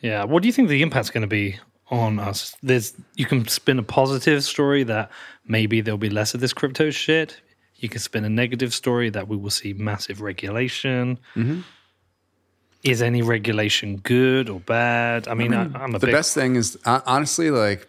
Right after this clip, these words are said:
Speaker 2: Bitcoin is anti-fragile, and the community itself being so decentralized is anti-fragile. Um, that's kind of the best thing about Bitcoin. And so the more events you can pack into a shorter amount of time, the better it is for Bitcoin.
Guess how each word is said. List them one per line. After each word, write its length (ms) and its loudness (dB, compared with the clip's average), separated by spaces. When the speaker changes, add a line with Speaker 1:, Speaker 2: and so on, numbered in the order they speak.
Speaker 2:
Bitcoin 380 2
is 120 -2
anti-fragile, 840 -2
and 180 -4
the 60 -6
community 440 -2
itself 440 -2
being 240 -4
so 180 -2
decentralized 880 -4
is 100 -6
anti-fragile. 800 -2
Um, 560 -2
that's 120 -8
kind 120 -4
of 80 -4
the 40 -4
best 240 -4
thing 140 -8
about 280 -4
Bitcoin. 580 -4
And 160 -2
so 540 -2
the 140 -4
more 420 2
events 460 -2
you 80 -2
can 160 -6
pack 280 -2
into 540 -2
a 80 -4
shorter 460 -2
amount 240 -2
of 60 -8
time, 500 -2
the 80 -10
better 320 -2
it 60 -4
is 140 -4
for 120 -14
Bitcoin. 460 -10